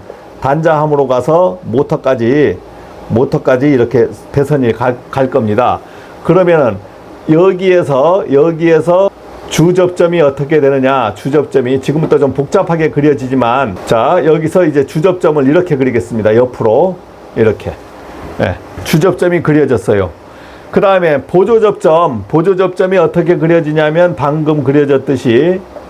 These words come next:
자, 이렇게, 예, 이렇게 해서 이게 A접점, 이게 B접점, 이렇게 제가 표시를 해놓겠습니다.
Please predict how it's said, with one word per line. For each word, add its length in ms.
자, 80
이렇게, 460
예, 300
이렇게 340
해서 180
이게 300
A접점, 760
이게 320
B접점, 560
이렇게 340
제가 220
표시를 340
해놓겠습니다. 560